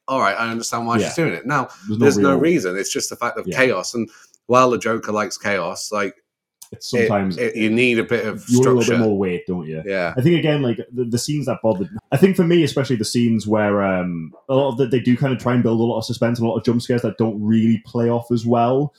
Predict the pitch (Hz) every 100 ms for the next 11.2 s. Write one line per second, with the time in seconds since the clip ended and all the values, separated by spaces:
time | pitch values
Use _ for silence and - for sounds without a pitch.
0 | - 104 110 113 123 131 139 147 143 123
1 | 107 104 117 117 117 113 107 113 104 104
2 | 104 107 107 - - - 110 101 92 202
3 | - - 101 95 95 92 95 104 - -
4 | - 92 98 - - - _ _ _ -
5 | 147 196 196 160 143 151 160 156 160 147
6 | 131 117 - 190 160 165 156 139 165 120
7 | - - 131 139 - 107 90 - 110 110
8 | 107 101 95 - _ 98 98 90 95 95
9 | 95 98 98 _ _ _ - 101 95 95
10 | 117 131 190 156 - 147 175 139 120 156
11 | 165 -